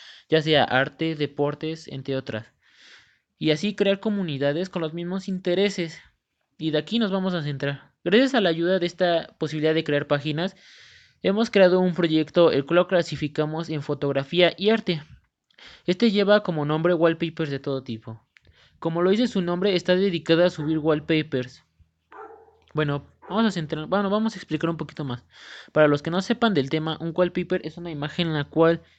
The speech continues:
tiene que ser llamativa ante los ojos de los usuarios. Tiene como función servir ante como un fondo de pantalla.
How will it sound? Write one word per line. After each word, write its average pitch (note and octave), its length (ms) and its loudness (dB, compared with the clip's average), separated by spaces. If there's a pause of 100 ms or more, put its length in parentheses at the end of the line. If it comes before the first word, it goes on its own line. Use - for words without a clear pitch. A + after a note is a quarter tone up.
(100)
tiene F3+ 320 -2
que F#3 100 -2
ser F3 180 -2
llamativa D#3 680 0
ante D3+ 180 -2
los C#3 180 -2
ojos D3 220 -6
de C#3 80 -4
los C#3 160 -4
usuarios. F3 540 -2 (420)
Tiene A#3 220 0
como G#3+ 220 -2
función E3+ 680 0 (580)
servir E3+ 460 0
ante D3+ 380 0
como D3 260 -4
un D#3 100 -4
fondo F3 260 -2
de E3+ 120 0
pantalla. D#3+ 720 -2